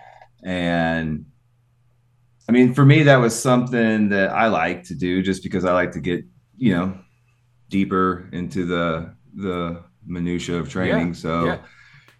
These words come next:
Speaker 1: like, that happened. And I went from my gym being called Complete Fitness Results to the Fitness Dojo. So we're
Speaker 2: <laughs>
Speaker 1: definitely, like,
Speaker 2: Yeah.
Speaker 1: specialized in, and that wasn't to try to attack, attract martial art or, uh, M M A fighters. Like,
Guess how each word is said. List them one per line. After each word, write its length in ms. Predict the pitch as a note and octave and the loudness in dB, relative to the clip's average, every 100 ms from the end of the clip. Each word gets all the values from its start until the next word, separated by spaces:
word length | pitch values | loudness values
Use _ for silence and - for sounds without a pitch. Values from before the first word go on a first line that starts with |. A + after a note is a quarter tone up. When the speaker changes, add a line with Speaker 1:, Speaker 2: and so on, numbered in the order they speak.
| - - | -6 2
Speaker 1:
like, 240 | G2 F2 | 2 4
that 240 | A2 C3 | 6 8
happened. 400 | A#2 G#2 G#2 A2+ | 8 6 6 6
And 80 | A2+ | 6
I 120 | A2 | 6
went 260 | A2 A#2+ A#2+ | 4 2 0
from 360 | B2 A2 G#2+ A2 | 0 2 2 4
my 100 | G#2 | 2
gym 340 | F#2+ G2 A#2+ | 2 0 2
being 200 | G#2+ G#2+ G2 | 2 0 0
called 400 | G#2+ G2+ E2+ - | 0 -2 -2 -4
Complete 540 | A2 G2 - A#2 A2+ | -2 -2 2 2 2
Fitness 460 | - A2+ A2 G2+ F#2+ | 0 0 2 0 0
Results 600 | F#2 F2+ G#2 G2 F#2 - | 0 0 0 0 0 -2
to 420 | F#2+ F2+ F2+ - | -2 -2 -4 -6
the 100 | - | -8
Fitness 480 | F2 - G#2 G#2+ F2+ | -6 -2 0 0 -2
Dojo. 840 | - G2 F2 E2+ E2 F2+ - E3+ - | 0 0 2 -2 -4 -4 -4 -2 -2
So 180 | - F#2 | -2 0
we're 80 | |
Speaker 2:
<laughs> 180 | F#2 A2 A2+ | 2 4 4
Speaker 1:
definitely, 720 | A#2 C3+ D3 D3 D3 C3+ C#3 - | 6 8 10 10 8 4 0 0
like, 160 | B2 C3 | 4 6
Speaker 2:
Yeah. 180 | D#3 D3+ | 6 6
Speaker 1:
specialized 720 | C#3+ C3+ C3+ B2 B2 B2 C3+ | 6 6 4 4 2 0 -6
in, 120 | C3+ - | -8 -4
and 100 | D#3 | 4
that 140 | F#3+ F#3 | 6 8
wasn't 300 | B3 D#4+ F#3+ | 6 4 2
to 40 | |
try 200 | C#3 G3+ | 4 6
to 140 | D#3+ C3+ | 6 4
attack, 440 | C3 D#3 D3+ C#3 - | 2 0 -2 -4 -10
attract 460 | - G2+ D3+ D#3+ C#3 | -6 -4 2 2 4
martial 440 | G2 A#2+ C3+ B2 | 4 6 4 2
art 320 | F#2+ B2+ B2 A#2 | 2 2 2 0
or, 160 | A2 G#2 | 2 4
uh, 340 | G2 F#2 F2+ | 4 4 2
M 140 | G#2 C3+ | 2 2
M 120 | A#2+ | 2
A 120 | B2 | 2
fighters. 540 | B2+ F#2+ E2 D#2+ E2 E2+ | 0 -2 -2 -6 -10 -6
Like, 320 | F2+ E2+ | -4 -6